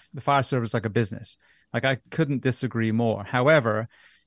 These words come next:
if you wanna look at it like a business, beautiful. Look at it like Google. Look at it like Virgin. Look at it like these companies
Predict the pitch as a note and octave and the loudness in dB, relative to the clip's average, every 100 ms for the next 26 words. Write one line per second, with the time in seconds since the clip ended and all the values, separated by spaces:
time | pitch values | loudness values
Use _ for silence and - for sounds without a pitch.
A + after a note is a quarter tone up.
0 | _ - E3 - D#3 B2+ A#2+ A2+ A2+ A2+ | _ 0 0 2 2 4 4 2 2 -2
1 | A2 G#2 A2 A2+ G2+ C#3+ - D#3+ G3+ - | -2 -4 -4 -4 -4 -6 -4 -2 0 -2
2 | - A2 - _ - B2+ D3+ D3 D3 C3+ | -6 -12 -16 _ -6 -4 -2 0 -2 0
3 | D#3 D3 A#2 G#2+ - - B2 C#3 C3 C3 | 2 2 0 -4 -10 -8 -2 -2 0 -2
4 | A#2+ C#3+ C3+ A2 A2 A#2+ D3+ C#3 C3 A#2+ | 2 2 2 -2 -2 -2 0 2 2 0
5 | A#2+ - - D3+ D3+ C3 A#2 G#2+ | -4 -4 -2 -2 2 2 4 2